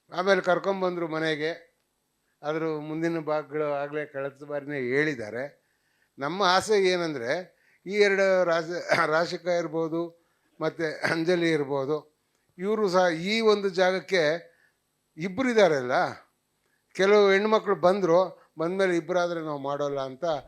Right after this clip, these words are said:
ಅಡ್ವಾನ್ಸು ಹೋಯ್ತು, ಗಂಗಾಧರ ಅಡ್ವಾನ್ಸು ಕೊಟ್ಟು ಹಾಳು ಮಾಡಿಬಿಟ್ರು.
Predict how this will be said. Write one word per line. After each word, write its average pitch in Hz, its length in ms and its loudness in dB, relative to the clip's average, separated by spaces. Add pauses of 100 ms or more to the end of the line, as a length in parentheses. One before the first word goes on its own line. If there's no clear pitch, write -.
(240)
ಅಡ್ವಾನ್ಸು 185 520 2
ಹೋಯ್ತು, 165 380 -2
ಗಂಗಾಧರ 160 500 -6
ಅಡ್ವಾನ್ಸು 156 420 -8
ಕೊಟ್ಟು 156 260 -8
ಹಾಳು 131 280 -6
ಮಾಡಿಬಿಟ್ರು. 107 800 -18